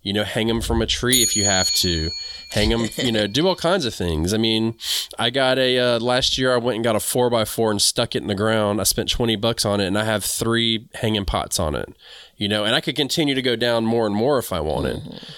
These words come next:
Speaker 1: So, you know, it's another good way to, you know, really expand. And at that point, I'm gonna go on, on, on record and just say, if you're growing ver-, if you're growing in a pot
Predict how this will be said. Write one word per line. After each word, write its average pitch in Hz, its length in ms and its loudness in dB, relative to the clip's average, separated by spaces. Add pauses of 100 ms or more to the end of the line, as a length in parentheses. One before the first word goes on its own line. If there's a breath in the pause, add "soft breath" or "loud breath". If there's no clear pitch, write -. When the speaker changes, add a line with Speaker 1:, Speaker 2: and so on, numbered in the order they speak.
(160 loud breath)
Speaker 1:
So, 104 560 0
you 120 100 0
know, 110 160 2
it's 110 220 0
another 120 400 2
good 110 560 -2
way 110 500 0
to, 98 460 0 (400)
you 120 160 -4
know, 107 160 2
really 110 320 0
expand. 123 540 0
And 117 160 0
at 127 100 0
that 156 180 0
point, 143 380 0 (400)
I'm 214 160 0
gonna 254 100 2
go 196 160 4
on, 180 100 2 (200)
on, 120 360 -2 (840)
on 113 100 0
record 110 520 0 (460 loud breath)
and 107 200 -2
just 117 180 0
say, 117 140 2
if - 140 -4
you're 120 100 0
growing 156 400 2
ver-, 123 280 0
if 120 220 -4
you're 131 80 0
growing 147 380 2
in 131 80 2
a 104 40 -2
pot 131 520 0